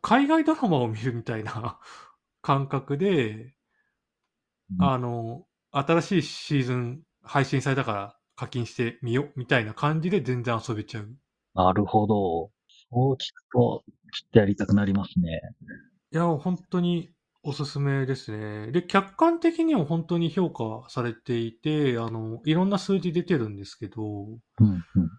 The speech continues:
Speaker 1: あの、メタクリティックっていう、アメリカかな？海外の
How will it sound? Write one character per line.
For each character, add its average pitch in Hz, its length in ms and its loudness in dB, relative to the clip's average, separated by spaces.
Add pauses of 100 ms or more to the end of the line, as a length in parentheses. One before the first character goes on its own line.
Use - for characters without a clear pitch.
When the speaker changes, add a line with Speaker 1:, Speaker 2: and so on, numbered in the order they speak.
(360)
Speaker 1:
あ 147 140 2
の、 143 300 0
メ 156 100 4
タ 285 140 4
ク 302 120 2
リ 339 120 8
テ 302 100 8
ィ 180 40 4
ッ - 40 -2 (160)
ク 120 120 4
っ - 20 -4
て - 260 -4
い 107 160 2
う、 110 260 -6 (480)
ア 131 80 2
メ 160 100 4
リ 196 100 -4
カ 220 120 2
か 220 120 -2
な？ 151 300 -2
海 240 200 6
外 110 180 4
の 98 200 -12